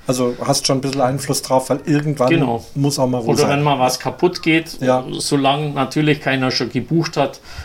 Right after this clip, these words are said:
Speaker 2: kann man dann die restlichen Termine einfach
Speaker 1: Mhm.
Speaker 2: blocken. Also das ist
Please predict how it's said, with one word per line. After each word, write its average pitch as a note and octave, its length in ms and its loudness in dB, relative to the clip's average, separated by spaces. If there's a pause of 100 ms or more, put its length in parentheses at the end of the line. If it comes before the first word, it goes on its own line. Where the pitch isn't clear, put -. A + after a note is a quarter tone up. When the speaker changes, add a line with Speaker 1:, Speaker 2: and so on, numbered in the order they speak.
Speaker 2:
kann C3+ 140 0
man C#3 140 0
dann B2+ 160 2
die B2 80 4
restlichen A#2+ 560 0
Termine A#2 500 -4
einfach A2+ 280 -4
Speaker 1:
Mhm. B2 100 -4
Speaker 2:
blocken. - 340 -6
Also - 180 -10
das A2+ 220 0
ist - 320 -2